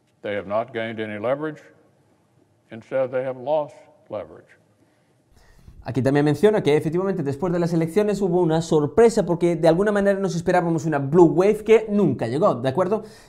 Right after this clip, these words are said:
Speaker 2: Efectivamente los demócratas parece que perdieron poder en vez de ganarlo y aquí podríamos discutirlo porque aún sin saber lo que va a pasar efectivamente con la actual situación presidencial, vemos que cada vez quizás tiene una tendencia, un camino más claro Biden, que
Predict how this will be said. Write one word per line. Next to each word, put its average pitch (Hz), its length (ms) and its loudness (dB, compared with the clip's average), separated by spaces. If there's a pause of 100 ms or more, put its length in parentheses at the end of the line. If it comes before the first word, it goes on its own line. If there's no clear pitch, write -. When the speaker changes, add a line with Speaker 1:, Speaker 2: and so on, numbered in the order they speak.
Speaker 2:
Efectivamente 190 680 2
los 180 180 4
demócratas 214 640 4
parece 202 400 2
que 214 140 4
perdieron 147 1120 4
poder 180 440 4
en 190 180 -4
vez 214 160 -2
de 151 100 -2
ganarlo 147 380 0
y 143 60 -4
aquí 147 160 -6
podríamos 196 380 -2
discutirlo 180 500 -2
porque 165 300 -6 (280)
aún 226 200 6
sin 190 180 -2
saber 180 220 2
lo 175 100 2
que 170 80 0
va 151 80 2
a 131 40 -4
pasar 147 220 -2
efectivamente 139 480 -4
con 135 140 -2
la 131 80 2
actual 135 260 0
situación 131 340 -4
presidencial, 139 680 0 (320)
vemos 247 640 4
que 208 240 0
cada 180 360 4
vez 226 220 2
quizás 214 680 4 (520)
tiene 214 200 4
una 208 360 2
tendencia, 196 400 2
un 196 40 -2
camino 190 280 0
más 170 240 -2
claro 175 340 4
Biden, 175 640 2
que 214 260 -2